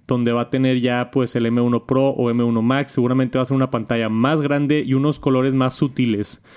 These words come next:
Yo creo que va, va a ser negro, blanco y dorado, tal vez, ¿no?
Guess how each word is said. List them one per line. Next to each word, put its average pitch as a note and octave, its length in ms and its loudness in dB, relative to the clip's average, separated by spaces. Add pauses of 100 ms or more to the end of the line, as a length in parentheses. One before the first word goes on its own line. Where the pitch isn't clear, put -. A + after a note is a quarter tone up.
(200)
Yo B2 140 0
creo B2 180 -2
que B2 140 -2
va, A#2 180 0
va A#2 200 -2
a A2+ 60 -2
ser A#2 240 -2
negro, A#2+ 440 0
blanco A2+ 460 -2
y G#2 240 -2 (260)
dorado, G#2 540 -2
tal G#2+ 260 -4
vez, G#2 160 -4
¿no? A2+ 220 -2